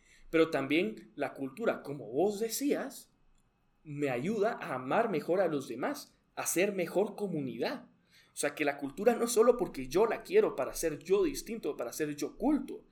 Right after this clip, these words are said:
sino que la cultura también la quiero porque los demás la necesitan y porque formo parte de una comunidad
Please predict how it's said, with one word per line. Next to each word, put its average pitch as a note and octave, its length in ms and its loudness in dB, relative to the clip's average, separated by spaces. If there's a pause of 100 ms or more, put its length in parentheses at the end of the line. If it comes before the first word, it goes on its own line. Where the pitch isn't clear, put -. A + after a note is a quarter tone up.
(300)
sino D#3 280 -2
que - 100 -4
la G#3 140 0
cultura A3 400 0
también F3 320 -4
la F#3+ 140 -2
quiero A#3+ 260 0
porque D#3 240 -4
los C#3 220 -4
demás C#3+ 340 0
la B3 120 -2
necesitan - 720 -10 (220)
y D3+ 100 -2
porque D3 280 -6
formo G#3+ 400 -2
parte G#3 260 -2
de E3 80 -2
una G3+ 220 -8
comunidad D3+ 640 -6